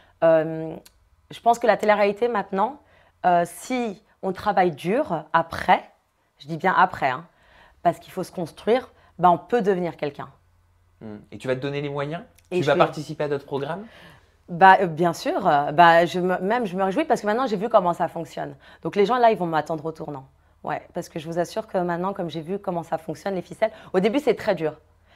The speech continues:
Speaker 1: Mais maintenant, je sais comment
Speaker 2: Bah
Speaker 1: ça
Speaker 2: oui, c'était
Speaker 1: fonctionne.
Speaker 2: le temps de te mettre un petit peu
Speaker 1: Voilà,
Speaker 2: dans le bain, quoi, dans le
Speaker 1: maintenant,
Speaker 2: move.
Speaker 1: je me suis mis dans le move.
Speaker 2: Est-ce que tu vas participer à cette nouvelle saison des Anges, encore un petit peu énigmatique, qui serait en train de se préparer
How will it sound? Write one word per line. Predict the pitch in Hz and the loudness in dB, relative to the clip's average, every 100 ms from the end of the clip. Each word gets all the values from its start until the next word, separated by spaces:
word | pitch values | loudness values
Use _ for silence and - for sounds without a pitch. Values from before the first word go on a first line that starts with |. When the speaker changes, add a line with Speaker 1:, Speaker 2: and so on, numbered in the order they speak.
| _ - | _ -2
Speaker 1:
Mais | 190 | 2
maintenant, | 208 277 294 | 4 4 2
je | 196 | 0
sais | - 254 | -2 -2
comment | 180 147 | -2 0
Speaker 2:
Bah | 139 | 0
Speaker 1:
ça | |
Speaker 2:
oui, | 196 | 2
c'était | 147 139 | 0 -2
Speaker 1:
fonctionne. | 156 156 | 0 -2
Speaker 2:
le | |
temps | |
de | - | -2
te | |
mettre | 143 139 139 | -2 -2 -4
un | |
petit | 127 | -2
peu | 170 | 10
Speaker 1:
Voilà, | 226 226 220 | 12 12 12
Speaker 2:
dans | 208 180 | 10 8
le | |
bain, | |
quoi, | 190 | 4
dans | 196 | 4
le | 214 | 4
Speaker 1:
maintenant, | 233 254 | 4 4
Speaker 2:
move. | 202 | 0
Speaker 1:
je | |
me | 190 | -6
suis | - 196 | -8 -8
mis | 190 | -6
dans | 185 175 | -4 -4
le | |
move. | 165 156 | 0 0
Speaker 2:
Est-ce | 175 | 2
que | 302 | 0
tu | - | 4
vas | 226 | 4
participer | 220 208 196 - 175 247 | 6 2 -2 -8 -2 0
à | 202 | 0
cette | 165 - - - - | -2 -8 -12 -20 -14
nouvelle | 160 165 175 220 170 208 220 | -8 -2 0 2 2 2 2
saison | - 190 160 156 180 | 0 0 0 -2 -4
des | 165 156 120 | -2 -2 -2
Anges, | 170 185 147 | -2 -2 -8
encore | 135 151 | -4 -4
un | |
petit | 147 147 | -4 -8
peu | 165 | -6
énigmatique, | 156 143 151 143 - - | -6 -6 -4 -6 -8 -20
qui | - | -20
serait | 131 - 170 180 | -14 -4 -2 -2
en | 165 | -8
train | - 160 | -8 -12
de | |
se | - 135 | -10 -14
préparer | - 151 139 135 175 | -10 -6 -4 -2 -4